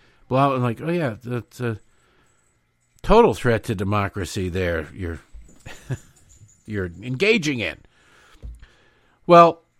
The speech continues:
as Joe Biden continues his dementia tour, talking about how Republicans, maga Republicans, are a threat to democracy, I want to draw attention to what he is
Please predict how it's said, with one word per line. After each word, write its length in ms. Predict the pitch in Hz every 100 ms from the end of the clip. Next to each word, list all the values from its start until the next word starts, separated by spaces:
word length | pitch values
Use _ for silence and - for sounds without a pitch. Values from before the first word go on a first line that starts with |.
| -
as 440 | 175 220 262 202 151
Joe 240 | 196 196
Biden 480 | 175 170 165 160 143
continues 640 | 151 135 151 143 147 131
his 520 | 143 131 127 110 104
dementia 640 | - 107 123 127 131 - 104
tour, 360 | - 92 92 - _ _ _ _ _ _ _ _ _ _ _ _ _ _ _ _ _ _ _ _ _ -
talking 400 | 131 135 135 120
about 260 | 113 113
how 140 | 113 113
Republicans, 800 | 110 120 110 110 113 104 101 -
maga 420 | 101 113 127 123 123
Republicans, 680 | 117 107 123 113 110 104
are 100 | 104
a 80 | 104
threat 240 | - 113 -
to 100 | 98
democracy, 800 | 92 95 104 - 98 - 90 90 _ - - - - - - _ _ _ - _ _ _ _
I 80 | 143
want 200 | 185 226
to 60 | 202
draw 80 |
attention 400 | 196 185 185 -
to 80 | 165
what 200 | 147 143
he 420 | 120 143 131 127
is 440 | 123 101 - -